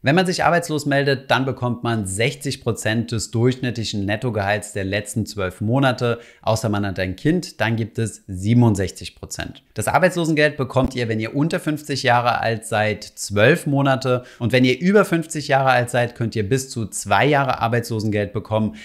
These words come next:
Das wird dann hochgestaffelt, also von zwölf auf vierundzwanzig Monate zwischen dem fünfzigsten und dem achtundfünfzigsten Lebensjahr.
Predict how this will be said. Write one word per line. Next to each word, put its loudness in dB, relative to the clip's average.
Das 0
wird 2
dann -2
hochgestaffelt, 0
also -6
von -8
zwölf 0
auf -8
vierundzwanzig -4
Monate -2
zwischen -2
dem 0
fünfzigsten -4
und -6
dem -4
achtundfünfzigsten -6
Lebensjahr. -6